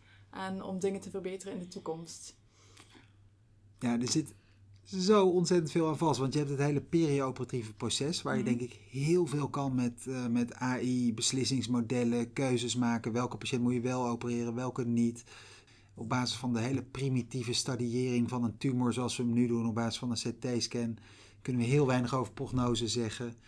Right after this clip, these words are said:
Speaker 2: Nou, misschien kun je dat straks met circulating tumor D N A of op een andere manier kun je,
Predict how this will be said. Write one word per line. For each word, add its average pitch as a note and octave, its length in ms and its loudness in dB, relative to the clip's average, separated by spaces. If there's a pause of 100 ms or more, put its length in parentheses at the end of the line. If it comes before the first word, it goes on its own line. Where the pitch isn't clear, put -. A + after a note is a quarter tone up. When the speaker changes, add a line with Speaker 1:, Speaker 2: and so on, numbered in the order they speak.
(200)
Speaker 2:
Nou, B2 140 -4
misschien A2 240 4
kun A#2+ 120 -4
je A#2 60 -4
dat A#2+ 120 -4
straks - 240 -6
met B2 160 -4
circulating B2+ 600 -2
tumor B2 320 0
D A#2 40 -2
N A#2 340 0
A A2+ 360 -4
of A2+ 260 -12 (460)
op - 80 -16
een - 60 -8
andere C3 260 0
manier A#2+ 360 4
kun B2+ 140 -2
je, A#2 380 0